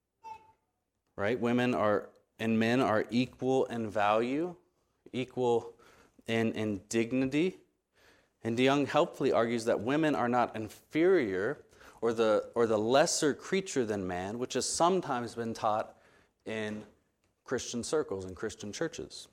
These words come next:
But I think it's, it's, it's completely not true, because they both have the same image. Maleness, then, is not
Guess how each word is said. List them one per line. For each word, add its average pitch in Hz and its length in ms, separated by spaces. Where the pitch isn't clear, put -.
But - 80
I 123 80
think 139 220
it's, - 180
it's, - 320
it's - 300
completely 101 800
not 101 260
true, 95 400
because 127 240
they 131 120
both 147 420
have 131 320
the 127 100
same 117 560
image. 127 680
Maleness, 131 600
then, 117 180
is 107 240
not 120 420